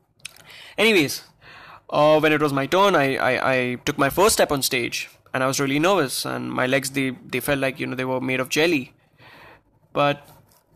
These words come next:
I think, you know, something just happened, you know, with the second step I took. I, I, I can't explain it, but, uh, with the second step, I, I remember, you know, mustering, you know, whatever energy I had, uh, and I just let myself burst in anger on stage. And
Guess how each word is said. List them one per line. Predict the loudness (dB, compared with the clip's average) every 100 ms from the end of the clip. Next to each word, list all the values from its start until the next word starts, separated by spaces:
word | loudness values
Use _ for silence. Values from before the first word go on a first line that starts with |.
| _
I | -4
think, | -2 0
you |
know, | 0
something | 0 -2 -2 -4 -6 -8
just | -4
happened, | -2 0 -2
you | -2
know, | -2
with | -2
the |
second | 0 0 0
step | 0 0
I | 0
took. | 0 -2
I, | -4 -6 -6 -8 -8
I, | -8 -4
I |
can't | -2 -2
explain | -2 -2 0 0
it, | -2
but, | -4 -4 -10 -20 -20 -20 -20 -20 -20 -8
uh, | -2 0 0 -2
with | -4
the |
second | -2 -2 -2
step, | 0 0 2
I, | 0
I | -2 -4 -2 -2
remember, | -2 -2 -2
you | -2
know, | -2
mustering, | -2 -2 -2 -4
you | -4
know, |
whatever | -4 -2 -2
energy | -4 -8 -8 -8 -6
I | -6
had, | -2 2 2 2 -2 -14 -20 -20 -20 -20 -18 -6
uh, | -2 0 0
and | -2
I |
just | 0 0
let | 0
myself | 0 -2 0
burst | 0 0
in | 0
anger | 0 0
on | 0
stage. | -2 -6 -8 -10 -14 _ _ -20 -20 -20 _ _
And | 0 0 0